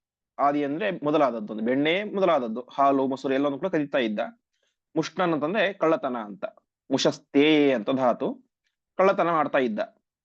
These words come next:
ಯಾಕೆ ಮಾಡ್ತಾ ಇದ್ದ ಅಂತ ಹೇಳಿದ್ರೆ, ಪರಮಾತ್ಮ ಅನೇಕರ ಮನೆ ಹೋ-, ಮನೆಗೆ ಹೋಗಿ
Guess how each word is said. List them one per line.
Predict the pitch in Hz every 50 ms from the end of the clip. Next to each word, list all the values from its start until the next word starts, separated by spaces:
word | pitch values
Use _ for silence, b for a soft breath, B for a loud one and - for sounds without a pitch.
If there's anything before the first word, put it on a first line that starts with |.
| _
ಯಾಕೆ | - 127 139 151 220 240 - 156
ಮಾಡ್ತಾ | 160 175 208 208 -
ಇದ್ದ | 208 190 180 151 139
ಅಂತ | 156 147 147 143 135
ಹೇಳಿದ್ರೆ, | - 110 107 113 143 185 147 101 95 95 - 233 - _ _ _ _ _ _ _ _ _ _ _ _ _
ಪರಮಾತ್ಮ | _ 143 147 165 185 185 170 165 - _ 175 165 135 113 120 151 190 185 _ _ _ _
ಅನೇಕರ | 139 147 175 202 220 208 - 202 190
ಮನೆ | 170 165 165
ಹೋ-, | 160 139 135 135 135 135 _ -
ಮನೆಗೆ | 135 139 151 151
ಹೋಗಿ | 143 127 127 127 151 180 151 143 165 - _